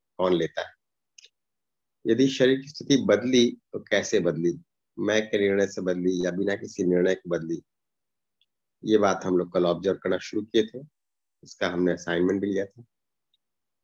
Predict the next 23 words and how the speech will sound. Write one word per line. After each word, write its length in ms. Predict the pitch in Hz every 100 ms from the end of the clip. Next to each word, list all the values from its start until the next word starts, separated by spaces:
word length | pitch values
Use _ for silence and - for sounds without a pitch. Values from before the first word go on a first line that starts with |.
| _ _ _ _ _ _ _ _ 135
इस 360 | 135 - - 98
बिंदु 340 | 113 127 143
को 120 | 147
लेकर 380 | 143 143 151 143
या 360 | 135 120 117 -
इससे 260 | 120 - 117
जुड़ा 280 | 98 104 117
हुआ 300 | 113 113 110
यदि 280 | 104 95
आपका 260 | 98 90 95
कोई 200 | 92 98
sharing 440 | - 98 95 98
हो, 200 | 92 98
कोई 180 | 95 90
प्रश्न 400 | 87 - 90 104
हो, 340 | 92 95 98 _ _ -
कोई 100 | 85
डाउट 420 | 82 90 98 -
हो, 220 | 98 98 _ _ _ _ _ _ _ _ _ -
इसको 240 | - -
रख 180 | 87 -
सकते 320 | 87 87 -
हैं। 200 | 98 -